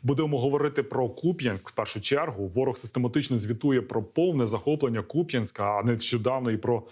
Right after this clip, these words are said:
с-, е, сусіднє місто Куп'янськ-Вузловий. Щоправда, в останніх доповідях пропагандистам так відверто бракує оптимізму. Що зараз відбувається в цих містах? Перш за все, маю на увазі Куп'янськ та його околиці.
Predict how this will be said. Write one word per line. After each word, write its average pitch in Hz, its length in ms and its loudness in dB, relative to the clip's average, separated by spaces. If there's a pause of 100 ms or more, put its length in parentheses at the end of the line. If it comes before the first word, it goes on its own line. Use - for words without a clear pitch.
(220)
с-, - 240 -2
е, 123 480 4
сусіднє 120 600 -2
місто 123 420 2
Куп'янськ-Вузловий. 113 1120 0 (300)
Щоправда, 196 420 0
в - 20 0
останніх 160 440 0
доповідях 131 640 2
пропагандистам 120 880 0
так 117 200 -2
відверто 120 560 -2
бракує 120 600 0
оптимізму. 131 880 0 (420)
Що - 280 0
зараз 185 300 -2
відбувається 123 600 -2
в - 40 -16
цих - 260 -2
містах? 117 480 -2
Перш 107 180 -2
за 117 80 0
все, 127 180 0
маю 113 180 -2
на 110 60 -2
увазі 110 220 0
Куп'янськ 127 540 -2
та 117 100 2
його 127 360 2
околиці. 101 580 -2